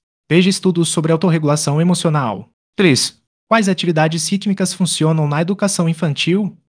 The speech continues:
Canções curtas, jogos em círculo, histórias repetidas, movimentos matinais e artes simples com as mãos, repetidos com constância. As estratégias pedagógicas baseadas em neurociência oferecem sequências práticas. Quatro.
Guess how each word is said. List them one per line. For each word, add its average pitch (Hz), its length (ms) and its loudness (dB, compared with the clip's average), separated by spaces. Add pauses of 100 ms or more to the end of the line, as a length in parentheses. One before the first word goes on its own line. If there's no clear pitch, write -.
(100)
Canções 175 360 -2
curtas, 156 600 -4
jogos 165 400 0
em 170 80 0
círculo, 165 580 -4
histórias 175 520 -2
repetidas, 160 800 -4
movimentos 170 560 0
matinais 175 720 0
e 180 120 0
artes 185 260 -2
simples 202 400 -2
com - 140 -4
as 156 120 0
mãos, 190 460 -2
repetidos 202 500 0
com 185 200 -4
constância. 160 840 -6 (380)
As 131 140 -4
estratégias 175 640 0
pedagógicas 175 680 2
baseadas 165 600 2
em 165 80 0
neurociência 190 600 2
oferecem 190 440 0
sequências 170 640 -2
práticas. - 800 -6 (360)
Quatro. 139 300 -2